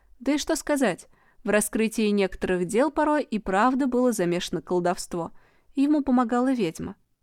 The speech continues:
Горелов снова посмотрел на иссохшего, а потом вернулся к любительнице языков. Две странные смерти за три дня. Здесь точно была нужна Виталина. Именно поэтому он позвонил ей два часа назад.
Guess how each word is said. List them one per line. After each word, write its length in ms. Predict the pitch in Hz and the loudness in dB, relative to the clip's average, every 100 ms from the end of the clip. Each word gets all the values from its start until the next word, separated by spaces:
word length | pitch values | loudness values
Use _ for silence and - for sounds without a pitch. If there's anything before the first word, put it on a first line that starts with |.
| _ - | _ -2
Горелов 440 | 262 339 302 277 | 2 4 2 0
снова 340 | - 330 285 | 0 4 4
посмотрел 560 | 220 - 185 180 196 190 | 2 -2 -2 0 0 2
на 200 | 180 180 | 2 2
иссохшего, 680 | - - 311 - - 262 262 | 0 0 0 -2 -4 0 0
а 160 | - | -2
потом 380 | 233 254 311 269 | -6 -4 0 0
вернулся 500 | 214 226 277 277 - | 0 0 0 -2 -4
к 80 | - | -4
любительнице 720 | 208 185 202 196 196 190 - | -2 -2 -4 -2 -2 -2 -4
языков. 560 | 196 190 226 226 165 180 _ - - - | -6 -4 -6 -4 -4 -6 _ -20 -20 -10
Две 200 | 190 185 | -2 0
странные 520 | 190 - 202 190 190 185 | 0 0 2 2 0 0
смерти 480 | - 226 277 - | -2 -2 -2 -4
за 120 | 233 220 | -4 -4
три 220 | - 208 | -4 -4
дня. 300 | 185 151 - - _ _ _ 208 | -4 -6 -10 -20 _ _ _ -6
Здесь 260 | 214 269 | 0 -2
точно 380 | - 311 - 294 | -2 -4 0 2
была 260 | 262 254 254 | 2 4 2
нужна 340 | 233 185 208 | 0 0 -2
Виталина. 680 | 202 - 202 190 170 170 180 - _ _ - | -2 -4 -4 -4 -4 -6 -10 -16 _ _ -2
Именно 280 | 196 196 | 2 2
поэтому 540 | - 175 220 277 254 254 | 2 2 2 2 2 2
он 200 | 240 233 | 0 -2
позвонил 460 | 202 190 208 262 | -2 0 2 2
ей 160 | 226 185 | 0 -2
два 220 | 185 208 | -2 -4
часа 320 | - - 165 | -6 -8 -4
назад. 340 | 170 180 165 | -4 -4 -8